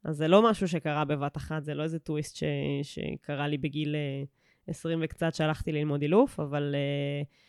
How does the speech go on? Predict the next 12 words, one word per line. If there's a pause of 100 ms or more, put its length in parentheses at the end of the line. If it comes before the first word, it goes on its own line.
(220)
נראה
לי
שכל
ההתפתחות
שלי
עם
כלבים
הביאה
אותי
להבנה
שאני
צריכה